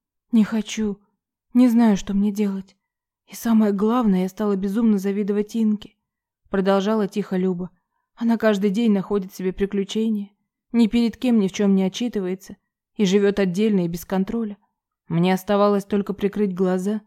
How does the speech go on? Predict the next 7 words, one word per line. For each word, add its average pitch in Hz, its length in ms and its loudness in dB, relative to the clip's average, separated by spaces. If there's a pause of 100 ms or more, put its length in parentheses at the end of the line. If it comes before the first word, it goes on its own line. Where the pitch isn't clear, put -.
(380)
и 196 100 -6
покачать 196 500 -4
головой. 170 540 -4 (320)
Я 190 200 4
не 196 120 6
любила 190 380 4
завистников, 175 640 -4